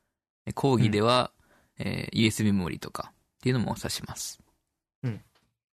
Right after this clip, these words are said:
Speaker 1: で、具体的な役割としては、まあ、その主、主記憶装置、メインメモリは、その、電源を切れると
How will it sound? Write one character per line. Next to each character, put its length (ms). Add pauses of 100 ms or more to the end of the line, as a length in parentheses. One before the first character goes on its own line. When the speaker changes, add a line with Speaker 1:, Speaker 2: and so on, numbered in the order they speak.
(240)
Speaker 1:
で、 80
具 100
体 220
的 160
な 100
役 220
割 180
と 100
し 100
て 120
は、 360 (600)
ま 40
あ、 20
そ 120
の 140
主、 160
主 300
記 160
憶 160
装 160
置、 400
メ 140
イ 60
ン 100
メ 80
モ 120
リ 140
は、 240 (260)
そ 140
の、 360
電 280
源 160
を 40
切 140
れ 80
る 120
と 320